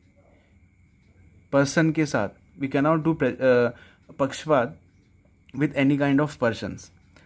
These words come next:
Uh, for the best example, if we take that example, let us take in a classroom,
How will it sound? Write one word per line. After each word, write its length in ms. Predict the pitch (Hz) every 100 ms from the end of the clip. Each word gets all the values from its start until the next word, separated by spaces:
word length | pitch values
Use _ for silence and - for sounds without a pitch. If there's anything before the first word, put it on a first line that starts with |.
| _ -
Uh, 460 | - 131 131 127 123
for 160 | - -
the 80 |
best 260 | 139 147 143
example, 480 | 156 156 151 156 151 110 -
if 140 | 135 123
we 60 | 143
take 280 | 143 135
that 220 | 131 107 127
example, 1040 | 180 _ _ _ _ _ _ 135 135 160
let 200 | 143 139
us 140 | 147
take 320 | - 117 127 160 - - -
in 120 | 139
a 60 | 175
classroom, 720 | 180 143 135 - 151 127 160